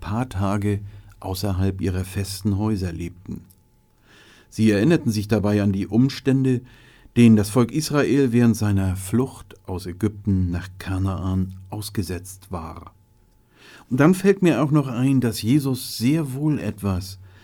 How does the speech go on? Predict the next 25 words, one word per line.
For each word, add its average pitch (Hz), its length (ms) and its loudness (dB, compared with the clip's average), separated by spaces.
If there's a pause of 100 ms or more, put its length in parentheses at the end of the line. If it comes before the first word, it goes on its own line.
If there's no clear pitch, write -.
(360)
von - 200 -4
der 90 160 -4
Wichtigkeit - 840 -10
von - 340 -10 (100)
Urlaub 92 600 0
gewusst 92 520 -6
hat. - 260 -16 (880)
Ständig 113 920 -4
umlagert 92 540 -4
von 98 200 0
Menschen, 104 460 0 (560)
die 120 60 0
von 139 160 4
ihm 160 200 2
geheilt 147 560 0
werden 92 340 -2
wollten, 98 460 -4 (640)
kaum 170 360 2
jemals 156 520 4
für 135 200 -4
sich 127 340 -8
allein, 113 520 -2 (920)
kannte 139 440 -2
er 127 280 -2
Augenblicke, 104 640 -2